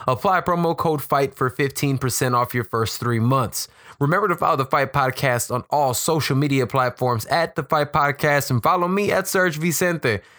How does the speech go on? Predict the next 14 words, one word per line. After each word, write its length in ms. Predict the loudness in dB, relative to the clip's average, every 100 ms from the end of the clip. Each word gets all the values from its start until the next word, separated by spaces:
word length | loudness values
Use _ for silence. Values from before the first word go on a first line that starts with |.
| -10
Support 400 | -2 0 2 0
the 80 | 0
show. 320 | 2 4 2
Check 240 | 2 0 0
us 140 | 2
out 80 | 2
on 60 |
the 60 | 2
website, 520 | 2 2 0 0 -2
the 60 | 0
fight 260 | 0 0
podcast 540 | 0 -2 0 0 0 0
dot 260 | 0 0
com. 360 | -2 0 2 -2